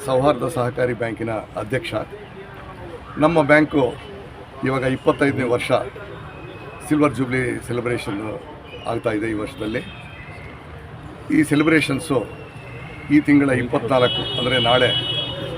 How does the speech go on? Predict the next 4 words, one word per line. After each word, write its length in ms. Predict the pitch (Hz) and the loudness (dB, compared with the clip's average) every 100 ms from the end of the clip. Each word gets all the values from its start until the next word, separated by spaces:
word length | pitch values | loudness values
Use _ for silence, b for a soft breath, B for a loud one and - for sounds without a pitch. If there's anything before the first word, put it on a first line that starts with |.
| - | 2
ನಿಮಾನ್ಸ್ 480 | 147 160 147 - - - - - - | 8 8 6 -2 -8 -8 -10 -10 -6
ಕನ್ವೆನ್ಷನ್ 400 | 131 139 143 123 | 0 2 2 0
ಸೆಂಟ್ರಲ್ಲಿ 520 | 120 127 123 120 127 98 | -2 -2 0 2 0 -2
ಹಮ್ಮಿಕೊಂಡಿದ್ದೆ. 840 | - - - 127 123 110 101 | -6 -8 -4 -2 0 -2 -2